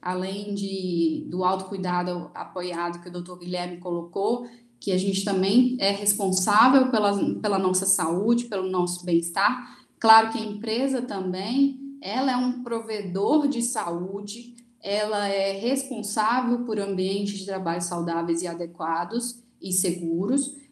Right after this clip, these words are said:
mas também nós temos responsabilidade por nossa saúde. A gente tem que verificar, é, obviamente, a nossa postura, é, diante do computador, a gente tem que verificar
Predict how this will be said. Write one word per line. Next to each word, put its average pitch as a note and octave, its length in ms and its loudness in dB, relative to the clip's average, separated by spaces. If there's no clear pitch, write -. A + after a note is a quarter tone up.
mas G3+ 260 0
também A#3+ 460 6
nós C4 320 4
temos A#3 400 -2
responsabilidade A#3 1300 -2
por G#3+ 100 -14
nossa G#3 260 -6
saúde. E3 640 -4
A - 80 -8
gente F3+ 300 -2
tem F#3 180 -2
que F3+ 560 -4
verificar, F#3 1080 4
é, D#3+ 400 -2
obviamente, F3+ 880 6
a F3 100 2
nossa F3+ 280 0
postura, C#4 880 2
é, D#3+ 540 -6
diante F3+ 420 2
do E3+ 120 4
computador, E3 800 4
a A3+ 40 2
gente F#3+ 280 -4
tem F#3+ 200 -6
que F3+ 80 -10
verificar F#3 1040 -2